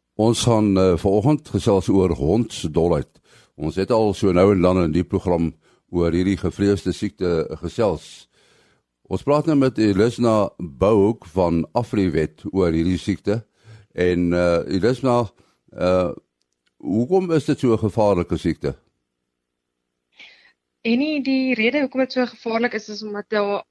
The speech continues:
Speaker 2: geen behandeling is daarvoor nie. Ehm, hondsdolheid is 'n dodelike virale siekte wat ongelukkig gereeld sy kop uitsteek. Ons sien dit veral in Natal en in die Oos-Kaap. En ons noem dit 'n,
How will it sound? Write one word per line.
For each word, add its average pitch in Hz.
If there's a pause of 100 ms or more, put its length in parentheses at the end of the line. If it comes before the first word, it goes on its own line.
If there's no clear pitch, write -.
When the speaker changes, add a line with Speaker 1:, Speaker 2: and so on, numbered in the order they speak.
(120)
Speaker 2:
geen 240
behandeling 175
is 139
daarvoor -
nie. - (600)
Ehm, 185
hondsdolheid 214
is 214
'n 202
dodelike 202 (280)
virale 202
siekte 196
wat 190
ongelukkig 202
gereeld 196
sy 214
kop -
uitsteek. 185 (580)
Ons 196
sien 214
dit 208
veral 208
in 214
Natal 196
en 196
in 196
die 190
Oos-Kaap. 208 (800)
En 208
ons 208
noem 214
dit 254
'n, 220